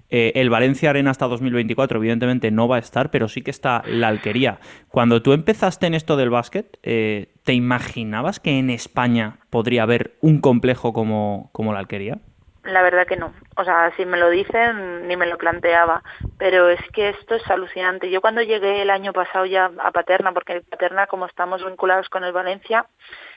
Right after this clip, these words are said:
Speaker 2: eh, entrenamos en la Alquería. Y ya, yo llegué el año de, la primera vez que lo vi, la Alquería,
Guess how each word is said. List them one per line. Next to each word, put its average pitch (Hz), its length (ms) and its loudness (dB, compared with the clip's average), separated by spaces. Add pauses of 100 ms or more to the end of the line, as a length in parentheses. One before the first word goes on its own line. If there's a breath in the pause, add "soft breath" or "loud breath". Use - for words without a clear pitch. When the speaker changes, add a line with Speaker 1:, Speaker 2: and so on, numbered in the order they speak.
(120 loud breath)
Speaker 2:
eh, 175 520 2
entrenamos 165 560 -2
en 175 80 -6
la 165 60 2
Alquería. 170 540 -2 (160)
Y 170 300 -6
ya, 190 380 2
yo 208 120 -4
llegué 247 560 0
el 202 80 -4
año 208 260 -2
de, 190 540 -2
la 190 140 -2
primera 185 300 -4
vez 214 140 -6
que 226 120 -4
lo 196 180 -2
vi, 220 280 -6
la 190 160 -2
Alquería, 190 440 -4